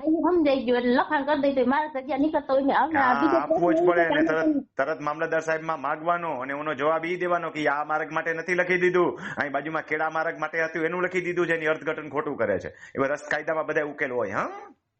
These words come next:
Speaker 1: પાછો એવો પ્રશ્ન છે કે જે તમને ટિપ્પણ, અ, મોકલું તો એમાં ઓલું બાજુમાં છે એ
Speaker 2: હમ.
Speaker 1: રસ્તો છે?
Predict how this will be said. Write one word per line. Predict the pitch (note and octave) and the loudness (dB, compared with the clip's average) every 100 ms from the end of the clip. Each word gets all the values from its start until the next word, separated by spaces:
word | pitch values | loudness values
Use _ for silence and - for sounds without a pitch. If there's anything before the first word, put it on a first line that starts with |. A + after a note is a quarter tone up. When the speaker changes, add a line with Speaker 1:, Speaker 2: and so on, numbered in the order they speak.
| - | -2
Speaker 1:
પાછો | B3 D4 | 0 2
એવો | C#4+ D#4 | 2 2
પ્રશ્ન | D#4 D4+ D#4+ D#4 | 0 -2 2 2
છે | D#4+ | 2
કે | D4 | 2
જે | C4+ D4 | 2 2
તમને | D4+ D#4 | 2 2
ટિપ્પણ, | C#4 D#4 D#4 D#4 D4 | 4 2 2 2 2
અ, | C#4+ C4+ C4 | 2 4 2
મોકલું | C4+ E4 E4 E4 | 2 2 2 2
તો | C#4 | 4
એમાં | C#4 C#4 | 4 2
ઓલું | C4 B3 | 0 0
બાજુમાં | D4 C#4+ D4 C#4 | -2 0 -2 0
છે | D4+ | -2
એ | |
Speaker 2:
હમ. | C#4+ | 0
Speaker 1:
રસ્તો | C#4+ - F4+ | 0 0 -2
છે? | E4 D4 | -2 -6